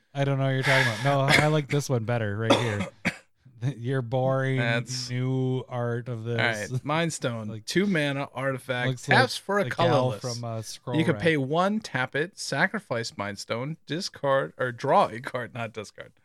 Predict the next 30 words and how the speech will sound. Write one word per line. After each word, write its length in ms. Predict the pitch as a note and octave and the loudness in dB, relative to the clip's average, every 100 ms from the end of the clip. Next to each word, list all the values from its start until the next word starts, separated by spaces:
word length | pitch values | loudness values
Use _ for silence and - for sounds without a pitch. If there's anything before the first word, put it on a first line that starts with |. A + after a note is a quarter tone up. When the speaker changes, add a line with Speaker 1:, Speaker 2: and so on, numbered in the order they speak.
| _ - | _ -2
Speaker 2:
That'd 160 | C3+ | -2
be 100 | C3 | -2
bad. 300 | - G2 - | -8 -12 -16
<laughs> 60 | - - - _ - _ _ _ _ _ _ _ _ _ _ _ _ _ _ _ _ - D#3 A#2 - - _ | -20 -20 -20 _ -20 _ _ _ _ _ _ _ _ _ _ _ _ _ _ _ _ -10 -8 -6 -8 -10 _
So 280 | - C#3+ G#2 - _ _ _ _ - | 0 2 0 -6 _ _ _ _ -8
Speaker 1:
This 140 | D#3+ | -6
is 60 | C3+ | -4
just 160 | A2+ | -8
bad. 100 | - A2+ | -4 2
Speaker 2:
two 120 | G#3+ | 2
mana. 280 | C4 B2 A2 | 2 -2 -4
No, 400 | E3+ A4 A4 A4 F#4 | -2 0 2 0 0
no, 320 | F#4 F4+ F4+ | -4 -4 -4
no. 480 | A3 C#3+ B2 A2 A#2 - | -4 0 0 0 -4 -4
What 200 | C#4+ - | -6 -4
are 100 | A3+ | -4
you 200 | A#3 C4 | -2 -2
talking 520 | B3 - - A#3 - C3 | -4 -8 -6 -8 -4 -6
about? 380 | A2 A2 A2 - | -4 -4 -6 -4
It's 340 | E3+ C4 - - | -2 0 -2 -4
in 600 | E3 D#3 C#3 C3 C3 B2+ - _ _ _ | 0 2 4 2 0 -2 -6 _ _ _
ninety-five 1800 | B2 C3 C#3 D3+ E3 F3+ G3 G#3 G#3+ G3+ F3+ F3+ F3 - F3 D#3+ D3+ D#3 | -8 -6 -6 -4 0 0 2 0 0 -2 -4 -4 -6 -4 0 2 2 0
percent 320 | D#3+ - D3+ | -4 -2 -2
of 60 | D3 | 0
my 100 | C#3 | 2
decks 320 | C3 G#2+ - | 0 -2 -8
because 280 | - - A#2+ | -12 -8 -4
I'm 160 | B2 | -4
not 200 | A#2+ A#2 | -2 -2
a, 100 | G2+ | -4